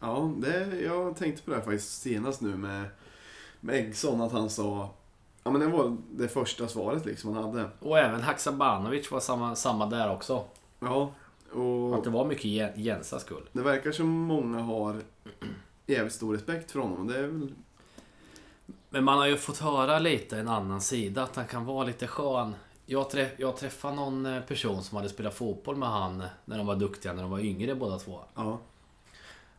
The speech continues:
Speaker 2: Och så, så sa jag: "Ja, varför är ni inte proffs nu då?" Ja, men jag var väl lite som Jensa. Vi, när vi var nere på någon cup, eh, nere i Skåne, så istället för att liksom vara hemma och träna och allting, så stack vi till, till Danmark och köpte bärs, jag och Jensa.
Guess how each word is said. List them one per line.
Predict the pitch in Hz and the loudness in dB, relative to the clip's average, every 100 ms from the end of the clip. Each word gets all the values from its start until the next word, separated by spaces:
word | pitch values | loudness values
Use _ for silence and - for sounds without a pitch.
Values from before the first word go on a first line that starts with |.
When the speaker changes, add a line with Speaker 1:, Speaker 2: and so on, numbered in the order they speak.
| - - | -20 -10
Speaker 2:
Och | 110 104 | -6 -2
så, | 113 107 107 104 | 0 2 4 2
så | 110 | -2
sa | 107 | 0
jag: | 95 98 | 2 4
"Ja, | 120 120 | 2 2
varför | 113 - | 0 -2
är | 113 | -2
ni | 110 107 | -2 -2
inte | 101 107 104 98 101 | -4 0 2 2 -2
proffs | 143 - - | -4 -4 -8
nu | 90 | -10
då?" | 87 - - - | -10 -16 -20 -14
Ja, | 104 | -8
men | 113 | 0
jag | 131 135 | 4 6
var | 117 104 | 6 4
väl | 107 | 4
lite | 101 - 101 | 2 0 -6
som | 101 | -4
Jensa. | 98 107 87 - 123 110 | -2 -2 -2 -4 0 0
Vi, | 113 117 110 107 | 2 0 0 0
när | 104 104 | 0 -2
vi | 104 | 0
var | 107 | 0
nere | 107 101 | 0 0
på | 98 104 | -2 -4
någon | 101 | -4
cup, | - 120 - - - | -4 -6 -6 -20 -4
eh, | 117 110 107 104 | 0 0 0 0
nere | 104 104 | 0 -2
i | |
Skåne, | - 120 98 90 85 - - - - | -2 -4 -6 -6 -12 -16 -20 -20 -12
så | - | -6
istället | 98 113 101 101 | -4 0 0 0
för | 117 107 | -2 -2
att | 101 | -2
liksom | 95 104 95 95 - | -2 0 0 -2 -8
vara | - 107 | -6 -4
hemma | 101 101 92 92 | -2 -2 -4 -4
och | 92 92 | -4 -4
träna | 101 90 87 90 | -4 -4 -4 -8
och | |
allting, | 87 - 92 | -10 -10 -12
så | - 98 92 | -8 -10 -10
stack | - 117 - | -8 -8 -4
vi | 101 95 | -6 -4
till, | 104 95 92 92 - - - | -2 -2 -2 -8 -16 -20 -10
till | 110 | -4
Danmark | 101 90 92 110 | -2 -2 -2 -2
och | 117 | -2
köpte | - 113 117 | -2 -2 -2
bärs, | 95 135 - | 0 0 0
jag | 107 90 90 92 | -4 -4 -6 -6
och | 95 | -4
Jensa. | 95 - - 92 | -4 -4 -8 -8